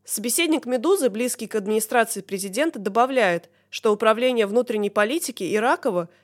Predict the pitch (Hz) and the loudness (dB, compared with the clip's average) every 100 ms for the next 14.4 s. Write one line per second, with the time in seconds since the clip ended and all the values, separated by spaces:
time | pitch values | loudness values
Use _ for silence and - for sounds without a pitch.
0 | - 190 311 302 - 240 240 - 208 190 | -12 -2 0 0 -2 -6 -4 -2 0 0
1 | 185 - 208 185 196 190 - 330 349 - | 0 -4 -6 -2 -2 0 2 0 0 -4
2 | 208 190 202 185 302 226 185 190 196 220 | -2 -2 -2 -2 -2 0 0 0 0 0
3 | 220 175 165 - _ _ _ - 240 339 | 0 0 -2 -10 _ _ _ 0 4 6
4 | 349 254 214 214 226 294 311 - 214 220 | 4 2 4 4 4 2 2 -4 -2 2
5 | 226 320 254 208 - 240 214 214 285 320 | 4 4 2 -2 0 0 0 0 0 -2
6 | 233 208 208 196 220 262 - 254 254 262 | -8 -4 -2 0 0 -2 -2 -4 -4 0
7 | 196 - 180 165 _ _ - 202 226 233 | 0 -2 -10 -12 _ _ -2 -2 0 -4
8 | 220 208 220 - 262 349 277 202 196 190 | -2 0 -2 -2 -2 0 0 -2 -4 -4
9 | 190 220 269 208 190 180 175 185 220 214 | -2 -2 -2 -6 -6 -4 -4 -4 -4 -2
10 | 170 165 165 - 240 226 254 285 320 330 | -2 -4 -10 -2 -2 0 4 4 4 0
11 | 247 262 - 302 269 262 254 233 370 339 | -4 -2 -2 0 -2 -2 -2 2 2 2
12 | 214 226 240 240 302 370 247 - 208 254 | 0 0 -2 -2 -2 -2 -4 -4 0 2
13 | 254 220 240 330 240 208 214 220 247 254 | 2 2 2 0 -2 -2 -4 -4 -2 0
14 | 196 175 - 170 | 2 0 -4 -10